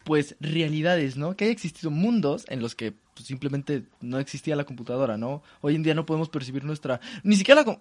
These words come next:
la computadora no como la laptop, así, sino cualquier, em,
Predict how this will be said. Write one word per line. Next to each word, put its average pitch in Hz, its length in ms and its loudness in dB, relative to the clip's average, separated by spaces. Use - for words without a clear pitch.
la 175 220 6
computadora 165 520 6
no 190 180 2
como 175 380 2
la 113 180 0
laptop, 131 460 0
así, 147 160 -2
sino 151 260 -2
cualquier, 196 680 4
em, 156 500 -2